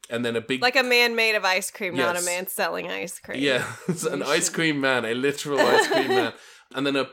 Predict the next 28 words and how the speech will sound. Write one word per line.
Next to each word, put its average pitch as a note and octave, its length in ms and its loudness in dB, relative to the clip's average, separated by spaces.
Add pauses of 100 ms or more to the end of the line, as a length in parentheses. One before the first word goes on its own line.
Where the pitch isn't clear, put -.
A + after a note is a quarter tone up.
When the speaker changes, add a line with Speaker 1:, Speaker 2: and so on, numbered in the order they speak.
(100)
Speaker 1:
a C3 80 -4
chasm D3 580 -2
opening A#2+ 380 -2
up A#2 160 -2
and A2 180 -8
Gandalf A#2+ 480 0
being A2+ 200 -6
sucked G#2+ 300 -4
into G2+ 240 -8
it F2+ 40 -10
and G2 80 -8
everyone A2+ 260 -6
being G#2+ 160 -8
sucked G2+ 300 -8
into G#2+ 200 -8
it G#2 120 -6 (220)
and A2 140 -4
a A#2 280 -4 (440)
dolph-, C3 360 0
a - 40 -2
dolphin C#3+ 440 0
clock - 400 -8 (140)
Speaker 2:
A A3 80 -8
dolphin F#3+ 440 -4
clock. F3+ 240 -6
Speaker 1:
showing G#2+ 240 0
five B2 520 0
fifteen. F#2 800 -8